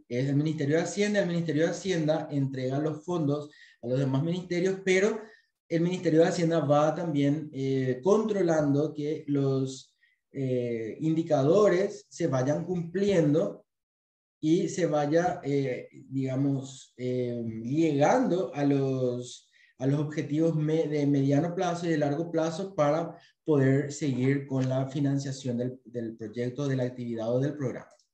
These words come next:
¿Qué son los indicadores? Vamos a ver un poco. Según nuestra,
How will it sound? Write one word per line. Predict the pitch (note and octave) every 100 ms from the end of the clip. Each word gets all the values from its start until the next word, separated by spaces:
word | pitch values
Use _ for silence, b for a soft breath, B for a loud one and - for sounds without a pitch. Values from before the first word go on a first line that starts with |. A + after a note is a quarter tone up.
| _ _ _ _ _ _ _ b b b b _ _
¿Qué | A#3
son | B3+ B3
los | B3
indicadores? | B3+ C4 B3 C3 A2 A2+
Vamos | C#3+ G#3+
a | A3+
ver | A3
un | G#3
poco. | C#3 D#3+
Según | E3 F3+ G#3+ A#3 A#3
nuestra, | G3 F3 F#3 F#3+ G3 F#3+ F#3 F3 D#3 C#3+ B2+ B2+